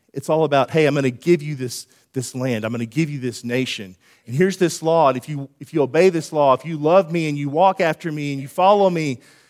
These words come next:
then you're gonna be blessed. I'm gonna multiply you and, and bless you in the land that you're in." But he says, "If you,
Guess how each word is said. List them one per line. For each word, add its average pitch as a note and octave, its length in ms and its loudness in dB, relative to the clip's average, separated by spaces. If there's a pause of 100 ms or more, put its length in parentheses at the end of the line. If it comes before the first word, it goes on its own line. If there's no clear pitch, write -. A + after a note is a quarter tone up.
(220)
then F3+ 120 4
you're G3+ 140 0
gonna G#3+ 160 2
be G#3 100 0
blessed. G3 580 0
I'm E3+ 120 -10
gonna F#3 160 0
multiply F#3+ 580 2
you D#3+ 300 2
and, C3+ 160 -4 (240)
and D3 180 -6
bless G#3+ 320 2
you G#3+ 100 -4
in G3 60 0
the F#3+ 80 2
land G#3 300 0
that E3 160 -8
you're D3 140 -6
in." A2 280 -6 (880)
But E3+ 80 0
he G3 80 0
says, G#3 240 4
"If F#3+ 140 -6
you, F#3 240 -4